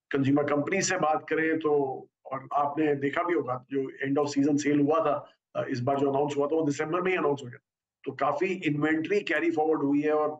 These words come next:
offtake नहीं हुआ है। तो it's obvious के results इतने बढ़िया नहीं है,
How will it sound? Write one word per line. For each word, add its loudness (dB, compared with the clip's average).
offtake -2
नहीं 2
हुआ -2
है। -10
तो 0
it's 2
obvious 2
के 2
results 0
इतने -4
बढ़िया 0
नहीं 2
है, 0